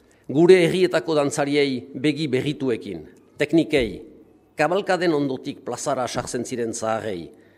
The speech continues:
betikoak ziruditen tokian tokiko erritualetan, so egiten ere ikuslei, nola begiratzen zituzten haiek, beren dantzariak,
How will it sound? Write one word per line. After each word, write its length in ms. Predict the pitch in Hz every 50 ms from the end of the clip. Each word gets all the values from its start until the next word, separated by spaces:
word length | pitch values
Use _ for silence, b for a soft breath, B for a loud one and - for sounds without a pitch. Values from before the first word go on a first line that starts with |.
| b b b
betikoak 640 | 117 110 156 160 156 170 165 - - 160 147 - -
ziruditen 640 | - - 139 135 135 120 131 127 - 135 120 120
tokian 460 | 113 - 127 123 - 135 127 117 113 -
tokiko 400 | 120 117 - 120 104 - 127 120
erritualetan, 800 | 110 - 117 110 - 120 113 107 107 104 - 107 92 85 80 76 - b b b b b b b
so 220 | - - - 170 170
egiten 420 | 156 117 147 143 - 156 139 127
ere 220 | 123 120 113 120 110 90 - - - - 117
ikuslei, 640 | 107 - - - - - 127 117 104 87 76 71 - - b b b b b b b b
nola 260 | 131 147 156 156 143
begiratzen 560 | 151 165 147 180 196 175 160 - - 170 156
zituzten 460 | - 156 151 143 139 - - 160 135 117
haiek, 400 | 127 135 135 135 123 107 - - 117 117
beren 220 | 135 135 131 131
dantzariak, 560 | 123 120 120 120 - 120 117 110 104 92 -